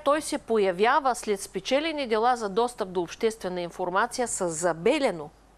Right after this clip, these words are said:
името на човека, който е разпоредил на митническите власти в нарушение на закона да не си свършат работата. Такива примери в, а, особено за знаковите лица,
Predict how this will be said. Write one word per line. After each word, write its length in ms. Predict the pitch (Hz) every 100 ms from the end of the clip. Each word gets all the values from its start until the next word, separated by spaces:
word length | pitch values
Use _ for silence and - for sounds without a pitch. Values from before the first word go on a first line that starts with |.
| _
името 400 | 220 202 185 -
на 140 | 143 127
човека, 520 | - 147 170 185 247 - - - -
който 320 | 180 196 196
е 140 | 180 147
разпоредил 640 | - - 151 160 208 247 - - - -
на 160 | 165 165
митническите 760 | 214 311 339 339 294 - 277 214
власти 440 | 185 160 - -
в 100 | -
нарушение 680 | 202 170 147 - 151 180 254
на 140 | 285
закона 500 | 269 269 285 269 156 87 - - -
да 120 | 180
не 80 | 165
си 160 | 233
свършат 440 | - 202 196 214 175
работата. 520 | 135 - - - - _ _ - - - - - - - - - -
Такива 400 | 214 202 339 339
примери 560 | - 262 240 160 - - - _ _ _ _ _ _ -
в, 180 | 175 185 - -
а, 420 | 190 175 165 160 - -
особено 500 | 180 - 269 320 302
за 140 | 233 196
знаковите 680 | 180 208 - 170 165 -
лица, 380 | 160 170 262 269